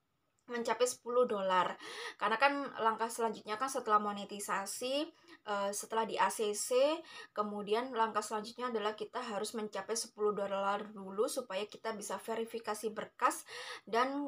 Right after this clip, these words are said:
eh, supaya pin Google AdSense-nya bisa nyampe ke rumah kita dan kita bisa menyairkan uang. Ya, mudah-mudahan aku bisa ke tahap itu.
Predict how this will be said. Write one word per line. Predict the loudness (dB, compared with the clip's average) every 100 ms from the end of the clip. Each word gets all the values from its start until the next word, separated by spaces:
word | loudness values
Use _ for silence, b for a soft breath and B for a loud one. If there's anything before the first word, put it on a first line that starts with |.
| 0
eh, | 0 0
supaya | -4 -4 -2 0 -2 0
pin | 0 0
Google | 0 0 0
AdSense-nya | -4 -4 -6 -6 -4 -4
bisa | -4 -6 -6
nyampe | -6 -6
ke | -6 -6
rumah | -6 -6
kita | -10 -4 4 4
dan | 4 -2
kita | -4 -6
bisa | -6 -6 -8
menyairkan | -6 -6 -6 -6 -8
uang. | -6 -4 0
Ya, | 2
mudah-mudahan | 4 4 4 4 4 4
aku | 2 0
bisa | -2 -2
ke | -4
tahap | -4 -6 -6
itu. | -10 -4 0 0